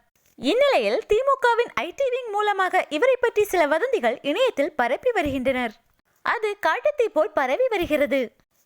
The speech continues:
விஜய் வீட்டில் ஐ டி ரெய்டு இவர் தலைமையில்தான் நடந்தது என தி மு கவினர் பரப்பி வருகின்றனர். இதை நன்கு ஆராய்ந்து பார்த்த நமது கழக தோழர்களின் ஐ டி விங் அது அவர் அல்ல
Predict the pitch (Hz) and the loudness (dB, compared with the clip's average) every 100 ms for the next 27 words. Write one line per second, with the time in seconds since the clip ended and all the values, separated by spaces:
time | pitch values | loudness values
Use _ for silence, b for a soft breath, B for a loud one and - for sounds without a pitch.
0 | - 214 359 539 554 440 392 254 247 - | -10 0 2 4 2 2 0 0 0 -2
1 | 277 440 466 466 480 - - 254 466 523 | -4 -2 -2 0 -2 -4 -4 -2 0 0
2 | 466 466 453 427 453 453 302 403 427 453 | -2 -2 -2 0 0 0 -2 -2 -2 0
3 | 403 262 247 - 523 508 480 277 214 269 | 0 0 -2 0 0 0 0 -2 -2 -4
4 | - 277 359 494 349 262 262 254 240 226 | -2 -4 -2 -2 -2 -4 -6 -4 -4 -6
5 | _ _ _ _ 240 359 494 466 294 381 | _ _ _ _ 0 2 2 0 -2 -2
6 | 494 - 233 294 508 554 508 392 381 415 | -2 -2 -2 -2 -2 -2 0 0 0 0
7 | 370 320 330 - 330 480 554 453 381 370 | 0 0 -2 -2 -2 0 0 0 2 2
8 | 339 330 - - 339 427 240 208 240 _ | 0 -2 -4 -8 -4 -4 -4 -6 -12 _
9 | - 359 440 - - 302 466 285 320 480 | -4 -2 -4 -4 -4 -4 -2 -2 -2 0